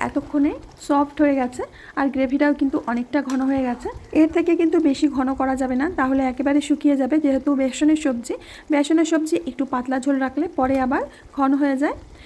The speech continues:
সবশেষে দিয়ে দিচ্ছি কসুরি মেথি এক চামচ, আর দিয়ে দিচ্ছি গরম মশলা হাফ চামচ। খুব ভালো করে মিশিয়ে নেব। রান্না কিন্তু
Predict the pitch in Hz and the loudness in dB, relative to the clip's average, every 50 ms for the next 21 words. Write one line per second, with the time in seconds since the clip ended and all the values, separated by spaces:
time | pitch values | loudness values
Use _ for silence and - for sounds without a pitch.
0 | - - - - - - 311 311 311 330 311 349 370 370 311 262 240 254 247 247 | -20 -20 -20 -8 -2 0 0 0 0 -2 -2 -2 0 2 2 2 2 0 -2 -2
1 | - - - 349 494 - - - - - - - - - 277 269 - 285 302 294 | -4 -8 -8 -8 -8 -8 -10 -16 -20 -20 -20 -10 -4 -4 -2 0 2 2 4 6
2 | 294 302 240 240 - - 381 571 - - - 262 247 - - - 240 240 302 480 | 6 4 4 2 -2 -8 -8 -8 -8 -10 -12 -12 -12 -10 -8 -6 -4 -4 -4 -6
3 | 539 - - - - - - - - - - - - 277 285 302 302 302 294 240 | -8 -12 -18 -18 -18 -20 -20 -20 -20 -20 -18 -8 -2 0 2 2 4 4 2 2
4 | 226 226 - - - 415 554 - - - - - 285 262 254 254 247 240 233 240 | 0 -4 -8 -10 -10 -10 -10 -10 -12 -18 -12 -6 -2 -2 0 2 0 0 0 -2
5 | - - 320 381 359 294 247 - - - - 233 - 285 247 - - - - - | -4 -4 -4 -4 -4 -4 -6 -6 -8 -10 -10 -10 -10 -10 -12 -14 -16 -18 -16 -16
6 | - - - - - - - - - - - - - - - - - 330 320 285 | -14 -14 -14 -16 -18 -20 -20 -20 -20 -20 -20 -20 -20 -20 -8 -4 -2 -2 0 2
7 | 277 285 285 285 294 302 302 294 294 294 294 - 311 302 302 302 311 480 605 - | 2 2 2 2 2 2 4 4 4 2 2 2 2 2 2 2 0 -4 -6 -10
8 | - - - - - - - - - 285 285 285 302 320 320 330 311 311 311 | -12 -20 -20 -20 -20 -20 -14 -4 0 2 4 4 4 4 4 2 2 2 2